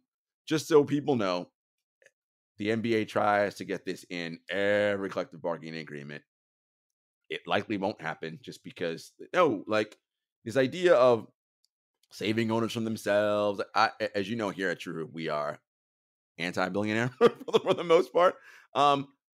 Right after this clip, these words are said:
I ain't worried about these people. You all are capitalists in your everyday lives, and now you want socialism in your sports? Nah, roll with it. Like, do better at your job, right? Don't do your due diligence. Be, hire better coaches.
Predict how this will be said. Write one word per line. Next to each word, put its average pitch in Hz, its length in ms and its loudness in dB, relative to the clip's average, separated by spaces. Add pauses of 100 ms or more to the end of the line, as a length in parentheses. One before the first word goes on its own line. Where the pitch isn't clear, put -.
(120)
I 123 160 4
ain't 120 120 2
worried 98 180 4
about 82 220 -2
these 78 120 -12
people. 80 320 -10
You 98 220 -2
all 135 180 8
are 98 60 2
capitalists 139 680 2
in 110 160 -4
your 101 160 0
everyday 120 400 2
lives, 117 340 4
and 95 100 -4
now 107 120 2
you 117 180 -2
want 113 160 -4
socialism 135 560 0
in 110 80 -4
your 95 80 -4
sports? 160 480 2 (480)
Nah, 85 200 -2 (520)
roll 147 320 6
with 101 160 -2
it. 78 160 -6
Like, 98 320 0 (340)
do 180 220 0
better 156 380 8
at 127 180 -2
your 123 140 2
job, 90 260 0 (120)
right? 98 240 0 (360)
Don't 117 260 2 (920)
do 117 80 -4
your 156 120 0
due 170 120 -4
diligence. 170 680 2 (300)
Be, 147 220 -4
hire 151 300 6
better 170 200 8
coaches. 165 520 0